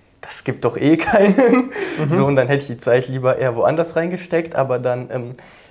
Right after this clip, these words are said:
Speaker 1: bin ich auch tatsächlich meinem Discord-Server durchgegangen, was andere da reingeschrieben haben, die auch vor dem Studium schon ein Praktikum machen wollten. Und da habe ich gelesen, dass ihr mal empfohlen habt, sich bis zu einem gewissen Rating zu bewerben
Speaker 2: Ja.
Speaker 1: auch.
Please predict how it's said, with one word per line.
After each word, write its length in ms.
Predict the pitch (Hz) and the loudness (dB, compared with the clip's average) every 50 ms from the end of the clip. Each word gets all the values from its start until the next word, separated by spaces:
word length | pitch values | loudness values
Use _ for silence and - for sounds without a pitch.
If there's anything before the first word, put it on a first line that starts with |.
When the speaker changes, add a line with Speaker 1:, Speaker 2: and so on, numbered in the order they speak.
| - _ | -10 _
Speaker 1:
bin 80 | - 156 | -6 -6
ich 140 | 139 - | -2 -2
auch 120 | - 123 - | -2 -2 -2
tatsächlich 540 | - 135 139 - 127 135 - 127 123 - - | -2 -6 -4 -4 -6 -6 -6 -8 -10 -8 -4
meinem 240 | 123 113 110 113 | -4 -4 -4 -4
Discord-Server 800 | 117 139 139 139 - 139 135 139 - - 135 131 123 120 120 117 | -6 -8 -8 -6 -8 -8 -8 -8 -6 -4 -4 -4 0 0 0 -2
durchgegangen, 680 | 117 117 - 151 165 170 - 170 156 160 156 151 147 117 | -2 -2 -4 -4 -4 -4 -6 -4 0 0 0 0 -2 -4
was 200 | 113 113 - - | -4 -4 -2 -4
andere 340 | 127 143 143 151 - 127 | -2 -2 -2 -4 -4 -4
da 120 | 117 113 110 | -4 -4 -2
reingeschrieben 680 | 110 110 131 151 170 165 - - - 160 165 170 160 165 | 0 -2 -2 -2 -6 -8 -10 -12 -8 -6 -6 -6 -4 -4
haben, 200 | 160 156 147 135 | -4 -4 -4 -6
die 140 | 120 - - | -8 -2 0
auch 180 | 127 131 135 - | 0 0 -2 -6
vor 300 | - - - 139 156 156 | -12 -4 0 0 0 2
dem 280 | 160 160 165 151 - - - _ _ _ _ _ _ _ - - | 0 -2 -4 -6 -10 -16 -20 _ _ _ _ _ _ _ -20 -20
Studium 680 | - - - - 151 156 151 143 151 156 151 160 160 160 160 - - - _ _ | -20 -10 -4 -2 -2 0 0 0 0 0 0 0 -4 -6 -10 -20 -20 -20 _ _
schon 200 | - - 127 120 | -8 -6 -6 -6
ein 60 | 123 | -4
Praktikum 520 | - - 131 135 - 127 127 - 123 110 | -4 -4 -4 -4 -4 -12 -12 -10 -10 -2
machen 280 | 107 113 135 - 165 151 | -2 -2 -2 -2 -4 -2
wollten. 340 | 156 165 175 196 190 190 156 | -2 -2 -2 -2 -6 -10 -10
Und 140 | - 123 | -8 -4
da 60 | 123 127 | -2 -2
habe 100 | 131 139 | -2 -4
ich 120 | 139 - | -8 -10
gelesen, 400 | - 131 135 139 135 135 131 127 | -8 -6 -6 -6 -4 -6 -6 -2
dass 260 | 123 120 120 - - | -4 -4 -4 -6 -6
ihr 140 | - 143 143 | -4 -4 -2
mal 160 | 143 135 127 | 0 -2 -2
empfohlen 480 | 127 131 131 - - 131 135 135 131 143 | -2 -4 -8 -10 -8 -6 -6 -6 -4 -6
habt, 160 | 127 135 - | -6 -8 -6
sich 200 | - 120 117 - | -12 -12 -10 -8
bis 140 | - 131 - | -10 -10 -8
zu 80 | - | -8
einem 140 | 127 120 120 | -10 -6 -6
gewissen 340 | 117 113 113 113 - 113 113 | -6 -6 -6 -8 -10 -8 -2
Rating 500 | 110 113 117 117 113 - 117 110 110 110 - - _ | 0 0 0 0 -2 -4 -6 -6 -6 -10 -14 -20 _
zu 160 | _ - 120 | _ -14 -10
bewerben 440 | 110 107 104 107 110 123 143 143 170 | -10 -6 -2 0 2 2 2 2 0
Speaker 2:
Ja. 80 | - 151 | 0 -2
Speaker 1:
auch. 220 | 170 233 277 - | -2 -2 -4 -8